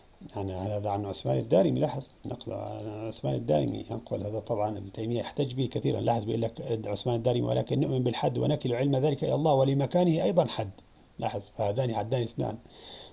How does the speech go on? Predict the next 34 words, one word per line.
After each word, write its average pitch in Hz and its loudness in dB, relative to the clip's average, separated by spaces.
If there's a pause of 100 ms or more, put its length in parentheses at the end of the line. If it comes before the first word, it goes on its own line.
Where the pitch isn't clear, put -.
وبعدين 117 2
بيجيب 113 2
لك 117 0
كلام 107 -2
مبارك: 101 -4 (160)
"هذه 98 -4 (100)
ظلمات 107 0
بَعضها 107 0
فوق - -4
بَعض". 95 2 (380)
لاحظ: 101 0 (120)
"نؤمن 117 0
بالحد 139 2
ونكل 123 0
علم 131 0 (120)
ذلك 143 4
إلى 151 2
الله 156 2
ولمكانه 117 2
حد". - -10 (280)
<laughs> 101 -2
"نكل 107 -2
علمه 117 0
إلى 120 2
الله"، 151 2
إذا، 120 2
إذا 117 0
ثبت 170 4
في - -4
الكتاب 147 0
والسنة، 147 -2
مو 135 2
إذا 147 0
ثبت 135 0